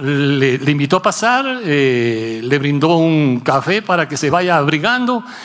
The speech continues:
pasó la noche ahí, siguieron conversando, se hicieron amigos, ¿no? Y le dijo, "Bueno, mire, yo tengo que ir al mismo pueblo", le dijo el predicador, después de dos días. "Si quieres, puedes llevarte uno de mis caballos, ¿no? el día de mañana, y yo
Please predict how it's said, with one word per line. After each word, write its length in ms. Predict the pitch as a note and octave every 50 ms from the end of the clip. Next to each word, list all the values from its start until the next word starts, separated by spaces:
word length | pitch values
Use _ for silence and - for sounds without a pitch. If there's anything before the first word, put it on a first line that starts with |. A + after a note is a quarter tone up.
| - -
pasó 240 | - F3 - - F#3+
la 120 | F3+ F3+
noche 340 | D#3 D#3+ G3+ A3 G#3+ - G3+
ahí, 400 | G3+ G3 G#3 A3+ B3+ C4 C4 A#3+
siguieron 400 | - - - D3+ F3 F#3+ G3 G3
conversando, 540 | - F#3 F#3 E3+ D#3 - G3 G#3 A3+ A3 G3
se 80 | - E3
hicieron 280 | - F#3 F#3 G3+ G#3
amigos, 600 | G3+ G3+ G#3 A3 A#3 A3+ A#3 A#3+ A3 - - - - - - - - - - - - - _
¿no? 260 | - G#3+ B3+ - D#4 - - -
Y 140 | - - F#3+
le 100 | G#3+ G#3+
dijo, 220 | G#3+ A#3+ - A#3+ A#3
"Bueno, 280 | D4 D#4 C#4 A#3 F3
mire, 460 | D3 E3 F#3 A3 C#4 C#4+ B3 F#3+ D3+
yo 160 | D#3 A3+ C#4 C#4
tengo 320 | - A#3+ C#4 C#4 A#3+ -
que 80 | - G#3
ir 120 | A#3+ A#3
al 80 | G#3 G3
mismo 300 | A3 A#3+ A#3+ G#3+ E3+ -
pueblo", 260 | F#3 G#3 G#3 F#3 D3+
le 120 | C#3 C#3
dijo 160 | C3 C3+ -
el 40 | C#3
predicador, 540 | C3+ C#3 B2+ B2+ B2 C#3 A#2+ B2 C3 B2+ A2+ - - - - - - -
después 300 | E3 D#3 - F3+ F3+ D#3+
de 80 | E3
dos 200 | D3 D3+ D3+ C3
días. 440 | C3+ C3+ A#2+ G2 G2 - - - - - - - - - - -
"Si 160 | - A#3+ A3+
quieres, 380 | - D4 D#4 D#4+ D#4+ D4 -
puedes 260 | - - A#3+ B3+ A#3+ G3
llevarte 320 | G3 F#3+ G#3+ A3 - G#3
uno 180 | G#3+ A#3 A3 G3
de 80 | F#3
mis 160 | E3+ D#3+ C#3+
caballos, 680 | - - E3+ D3+ A#2+ A#2+ A#2 C3 C3+ B2+ - - - D#3 C#3 - - _ -
¿no? 160 | D3 F3 E3
el 80 | C3+ B2+
día 140 | D3+ D#3+
de 80 | E3 F3
mañana, 560 | F3+ F3 C#3+ C3 B2 B2 B2 C#3 - - - - - - - - - - - - - - - _ -
y 160 | G#3 F3+ F#3
yo 320 | G#3 A#3+ C4+ C#4+ C#4 C4